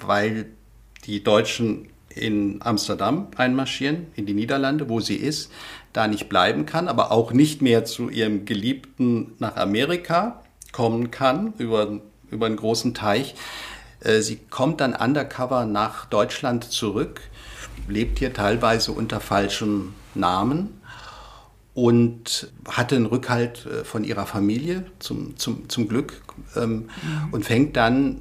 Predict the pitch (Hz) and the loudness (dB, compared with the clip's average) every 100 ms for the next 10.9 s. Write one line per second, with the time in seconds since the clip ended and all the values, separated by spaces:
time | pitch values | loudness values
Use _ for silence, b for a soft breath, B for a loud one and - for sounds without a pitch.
0 | - 113 110 135 120 120 120 127 113 110 | -4 -2 0 0 0 0 0 0 -2 -2
1 | - 117 110 104 107 107 117 117 107 110 | -6 -10 -10 -6 0 0 0 -2 -2 -2
2 | 104 - - - - 120 120 95 - 104 | -4 -8 -14 -12 -2 0 2 0 -2 -2
3 | 98 - 104 101 98 98 - - - - | -2 -6 -6 -2 -2 -2 -6 -14 -16 -10
4 | 113 - 120 - 123 - 117 107 110 120 | -8 -4 -2 4 4 4 0 2 0 0
5 | 120 113 104 95 120 120 123 120 120 101 | -2 -2 0 0 -2 -2 0 0 0 -4
6 | - - 120 - 120 117 110 117 110 - | -10 -6 -4 -4 -4 -2 -2 -2 -2 -2
7 | 127 120 104 110 110 101 - - - - | 0 0 -2 0 2 0 -2 -18 -14 -8
8 | 120 107 104 101 87 95 - - - 101 | 0 2 2 0 -4 -4 -6 -8 -8 -6
9 | - 87 92 85 92 - 92 95 98 135 | -8 -4 0 0 0 -6 -6 -2 2 2
10 | - 160 190 - B 175 175 165 | 2 0 -2 -8 B -2 -2 -2